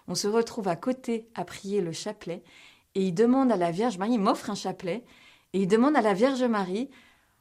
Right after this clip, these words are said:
Oh, ça serait bien qu'elle puisse un jour devenir ma femme. » Et en fait, c'était le même jour. Et donc, c'est juste pour vous dire que l'amour et le temps ne nous appartiennent pas. Je pensais vraiment pas me marier si jeune, ni avoir autant d'enfants. Hein, et quand même neuf au final, hein, parce que j'en ai cinq sur terre et quatre au ciel.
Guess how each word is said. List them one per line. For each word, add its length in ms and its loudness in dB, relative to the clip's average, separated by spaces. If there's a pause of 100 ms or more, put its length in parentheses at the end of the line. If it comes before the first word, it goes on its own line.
Oh, 40 -8
ça 120 -6
serait 220 -6
bien 300 -2
qu'elle 160 -6
puisse 220 -10
un 80 -6
jour 160 -4
devenir 280 -4
ma 140 -4
femme. » 320 -8 (640)
Et 160 4
en 100 6
fait, 260 0
c'était 320 2
le 140 4
même 360 -2
jour. 300 -12 (320)
Et 80 0
donc, 300 2
c'est 200 -2
juste 260 2
pour 100 -4
vous 100 2
dire 200 2
que 80 0
l'amour 360 4
et 60 0
le 160 4
temps 260 -2
ne 100 -2
nous 200 -4
appartiennent 460 -6
pas. 220 -14
Je 160 -8
pensais 400 -4
vraiment 560 -2
pas 120 -4
me 100 -6
marier 280 -10
si 220 -14
jeune, 260 -8 (560)
ni 140 2
avoir 180 -2
autant 220 -6
d'enfants. 320 -10 (380)
Hein, 80 -10
et 100 -8
quand 100 -6
même 200 -2
neuf 260 2
au 40 -6
final, 340 -8
hein, 80 -8
parce 180 -14
que 60 -10
j'en 160 -8
ai 80 -8
cinq 300 -2
sur 200 -8
terre 260 -4
et 80 -6
quatre 260 -10
au 40 -6
ciel. 300 -12